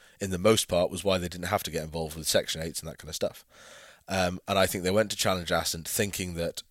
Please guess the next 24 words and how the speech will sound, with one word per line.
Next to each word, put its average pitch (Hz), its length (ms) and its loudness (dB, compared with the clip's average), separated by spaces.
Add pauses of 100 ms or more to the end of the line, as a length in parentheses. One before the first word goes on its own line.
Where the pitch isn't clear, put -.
(640)
the 85 560 -4 (460)
community-owned 92 500 -2
estate 82 300 -2
would 80 120 -6
say, 85 280 0 (180)
"Yeah, 143 140 6
all 76 100 4
right, 85 200 0 (140)
we 131 120 2
don't 85 160 2
mind 85 180 -2
the 82 80 -8
deer, 87 380 0
we're 110 120 2
sheep 82 240 -2
farmers, 82 440 -4
we 82 80 -8
don't 76 160 -12
care, - 240 -8 (240)
come 95 120 0
and 78 80 -8
kill 73 140 -8
them 64 140 -14
all." 50 100 -18